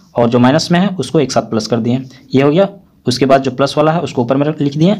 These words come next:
और जो माइनस वाला है उसको नीचे में माइनस करके लिख दिए। अब यहाँ पे इसको माइनस करना है, तो टेन में से सिक्स चला गया, फ़ोर बच गया, और यहाँ पे हो गया टू, टू में से वन, तो वन,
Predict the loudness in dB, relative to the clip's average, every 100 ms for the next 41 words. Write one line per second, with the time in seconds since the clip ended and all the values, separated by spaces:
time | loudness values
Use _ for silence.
0 | 0 2 2 0 0 2 2 0 0 0
1 | -2 0 0 0 0 -2 -4 -4 -2 0
2 | -2 -2 -2 2 0 0 -10 -20 -20 -20
3 | _ _ 0 2 2 2 0 0 0 0
4 | -2 0 -2 -4 -6 -2 2 2 0 -4
5 | -4 0 2 2 0 -4 -8 -2 0 0
6 | 0 -2 -2 -12 -20 _ -2 2 2 2
7 | 0 0 0 -2 -2 -12 -4 0 2 2
8 | 0 0 0 0 0 0